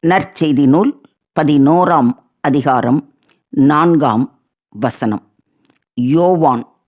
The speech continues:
பதினொன்று நான்கு. இயேசு அதை கேட்டபொழுது, "இந்த வியாதி மரணத்துக்கு ஏதுவாய் இராமல், தேவனுடைய மகிமை விளங்குவதற்கு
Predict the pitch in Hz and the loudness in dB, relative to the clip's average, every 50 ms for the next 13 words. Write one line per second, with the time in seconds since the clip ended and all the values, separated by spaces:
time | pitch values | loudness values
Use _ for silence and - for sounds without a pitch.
0 | _ _ _ _ _ - - 143 139 143 139 127 - _ - 127 139 143 147 147 | _ _ _ _ _ -4 -2 0 0 0 -2 -2 -4 _ -2 0 2 2 4 2
1 | 147 139 160 220 302 - - _ _ _ _ _ _ _ _ _ _ _ _ _ | 2 2 0 -2 -2 -4 -6 _ _ _ _ _ _ _ _ _ _ _ _ _
2 | _ - 127 131 123 117 113 110 101 - 117 - _ _ _ _ _ _ _ _ | _ -2 0 0 0 0 -2 -2 -4 -6 -10 -14 _ _ _ _ _ _ _ _
3 | _ _ _ _ _ _ _ _ _ _ _ _ _ _ _ _ _ _ _ _ | _ _ _ _ _ _ _ _ _ _ _ _ _ _ _ _ _ _ _ _
4 | _ _ _ - 196 262 302 349 415 - - - 285 240 - - - 190 - 175 | _ _ _ -4 -2 0 0 0 -2 -4 -4 -2 -2 -2 -2 -2 -2 -2 0 0
5 | 165 156 - - - _ - 185 185 180 185 - 170 143 131 139 131 131 131 196 | 0 -2 -4 -8 -12 _ -4 -4 -2 -4 -4 -4 -2 0 0 0 0 0 0 -2
6 | 403 415 - - - - _ _ _ _ _ - - _ _ - 202 208 214 202 | -2 -2 -6 -12 -20 -20 _ _ _ _ _ -20 -20 _ _ -2 0 2 2 2
7 | 170 170 160 147 - 135 139 151 170 165 160 190 220 208 208 175 135 - - _ | 2 2 0 0 -2 -2 0 0 2 2 2 0 0 0 0 -2 -2 -4 -8 _
8 | _ _ - 131 147 160 165 165 175 190 208 220 226 - - 254 247 - _ - | _ _ 0 0 2 2 2 0 0 0 0 -2 -4 -6 -6 -6 -8 -8 _ -8
9 | - 262 - - _ - 147 143 147 151 139 143 135 139 131 127 127 113 - - | -8 -8 -8 -8 _ -4 -2 -2 0 0 0 0 0 0 0 0 -2 -4 -6 -4
10 | 131 131 127 123 120 107 101 131 160 151 113 104 - _ _ _ _ _ _ _ | -4 -2 0 0 0 0 0 0 0 0 -2 -4 -8 _ _ _ _ _ _ _
11 | _ _ _ _ _ _ _ - 135 131 131 170 185 190 202 214 220 226 220 214 | _ _ _ _ _ _ _ -12 -8 -4 0 0 2 2 2 2 2 2 2 2
12 | 208 190 175 156 160 147 147 139 131 131 131 143 165 165 196 202 208 202 185 151 | 2 2 2 2 2 2 2 2 2 2 2 2 0 0 0 0 0 0 0 0
13 | 139 139 - - 131 127 151 151 160 165 170 165 180 180 170 196 180 226 226 214 | -2 -2 -6 -8 -6 -2 0 0 2 2 2 0 0 0 0 0 0 -2 -4 -4
14 | - - - - 285 | -6 -8 -6 -6 -6